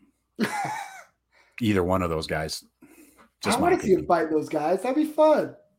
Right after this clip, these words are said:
Speaker 2: Yeah, it'd be fun, but dude, it's just, he's, he's almost thirty-eight years old.
Speaker 1: Cowboy up. Let's go.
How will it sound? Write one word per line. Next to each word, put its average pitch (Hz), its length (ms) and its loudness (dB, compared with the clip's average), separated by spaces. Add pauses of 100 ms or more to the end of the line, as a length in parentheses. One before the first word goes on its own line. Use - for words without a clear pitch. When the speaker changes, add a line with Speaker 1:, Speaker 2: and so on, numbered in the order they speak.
(340)
Speaker 2:
Yeah, 165 120 -2
it'd 220 100 0
be 254 100 6
fun, 107 420 2
but 98 200 -6 (840)
dude, - 240 -8
it's 101 120 -10
just, - 280 -8 (320)
he's, 147 140 -8 (220)
he's 151 160 -4
almost 202 240 0
thirty-eight 165 340 4
years 131 200 4
old. - 240 -2 (1600)
Speaker 1:
Cowboy 180 420 0
up. 254 280 4
Let's 151 160 -8
go. 233 460 0